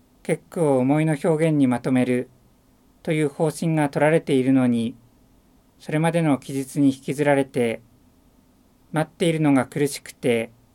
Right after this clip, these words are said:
と主観的な感情の表出に説明的な煮え切らなさが残るせいかもしれません。あるいは、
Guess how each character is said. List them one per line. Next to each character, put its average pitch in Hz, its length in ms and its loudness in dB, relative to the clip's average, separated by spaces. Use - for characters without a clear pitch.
と 127 300 0
主 - 40 -20
観 156 200 -4
的 156 200 -6
な 156 100 0
感 156 240 -4
情 156 160 0
の 151 80 0
表 139 260 -2
出 - 240 -10
に 135 300 2
説 - 280 -8
明 147 140 0
的 139 260 -4
な 131 280 2
煮 139 120 2
え 143 60 -2
切 143 100 -10
ら 160 120 0
な 160 100 -2
さ 175 140 -4
が 143 280 0
残 120 260 -4
る 147 60 -2
せ 165 180 -2
い 147 40 -4
か 165 120 -4
も 131 120 0
し - 120 -10
れ 123 120 -2
ま 123 120 -2
せ 120 240 -4
ん。 110 160 -8
あ 151 120 -4
る 147 80 0
い 156 180 -2
は、 117 260 0